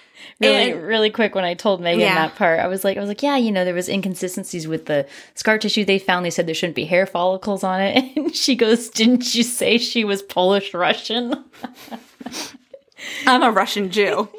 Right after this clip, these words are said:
Speaker 2: Trust me, if it was a torso, there's gonna be hair follicles on it.
Speaker 1: Everywhere.
Speaker 2: Everywhere. Hair everywhere.
Speaker 1: Hair in, hair out.
Speaker 2: So, I, I get it. Um, the lawyer's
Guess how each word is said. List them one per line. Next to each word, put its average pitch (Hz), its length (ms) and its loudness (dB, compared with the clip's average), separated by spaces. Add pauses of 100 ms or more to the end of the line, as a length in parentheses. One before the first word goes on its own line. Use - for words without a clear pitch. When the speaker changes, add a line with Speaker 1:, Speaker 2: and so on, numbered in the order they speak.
(160)
Speaker 2:
Trust 226 300 -2
me, 185 300 -6 (100)
if 202 120 -14
it 208 40 -8
was 214 120 -2
a 190 40 -10
torso, 226 540 0
there's 190 220 -4
gonna 190 200 -2
be 180 220 -10 (300)
hair 208 200 0
follicles 190 520 -2
on - 200 -6
it. - 160 -4
Speaker 1:
Everywhere. 202 520 0
Speaker 2:
Everywhere. 214 600 0
Hair 247 320 2
everywhere. 208 680 -2
Speaker 1:
Hair 208 180 4
in, 226 240 0
hair 208 280 -4
out. 202 260 -2
Speaker 2:
So, 247 640 2 (240)
I, - 180 -2
I 240 120 4
get 180 240 -2 (720)
it. - 40 -4
Um, 208 480 0 (580)
the 262 160 2
lawyer's 285 680 0